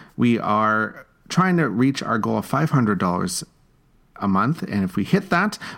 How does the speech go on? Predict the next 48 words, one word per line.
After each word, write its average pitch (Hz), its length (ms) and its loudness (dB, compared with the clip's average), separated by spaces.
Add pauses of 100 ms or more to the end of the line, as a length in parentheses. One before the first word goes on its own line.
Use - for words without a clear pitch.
we 123 100 4
will 123 160 4
do 139 320 4
an 117 240 0
extra 135 640 -2 (280)
bonus 147 440 2
episode 131 400 0
that 117 100 2
is 110 100 0
available 120 360 0
for - 200 -4 (100)
everybody. 117 720 2 (220)
And 107 100 0
it's 110 140 0
a - 20 -4
thirty-minute 135 560 2
episode, 113 540 0
and 98 220 -2
we'll 104 80 -2
just 127 280 -6
answer 107 300 -4
questions - 560 -2
because 107 300 -2
we 135 60 2
get, 170 200 0 (220)
we 143 100 0
do 208 160 0
get 202 120 2
a 202 40 2
lot 180 160 2
of 170 80 -2
questions, 104 640 -2 (300)
and 113 100 2
we 123 80 4
wanna 123 320 2
try 113 220 0
and 101 80 -2
get 92 140 -4
through 147 260 0
them. 90 200 -2
So 101 300 -2 (300)
we 110 120 2
believe 95 440 0
this 95 240 -4
bonus 92 340 -2
episode - 340 -8
will 95 140 -6
help. - 360 -2